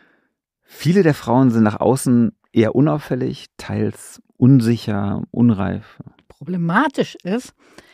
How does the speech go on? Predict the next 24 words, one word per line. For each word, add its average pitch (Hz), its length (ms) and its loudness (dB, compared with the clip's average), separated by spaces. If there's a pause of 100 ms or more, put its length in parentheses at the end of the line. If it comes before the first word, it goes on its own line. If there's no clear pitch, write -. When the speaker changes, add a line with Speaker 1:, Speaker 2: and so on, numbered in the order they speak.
(260)
Speaker 2:
dass - 160 -14
die - 80 -18
Betroffenen 202 500 -4
dann 190 140 -4
in 180 140 -6
so 170 100 -6
eine 175 180 -2
Art 170 280 -8
Starre - 500 -6
verfallen. 127 540 -12
Also 151 200 -10
sie 165 100 -10
bereiten 175 420 -4
sich - 320 -10
nicht 226 280 0
auf 254 120 -16
die 202 160 -10
neue 190 340 -4
Situation 170 640 -8
vor, 180 540 -6
suchen 202 320 -4
nach 190 180 0
keinen 185 360 -2
Lösungen. 240 720 -2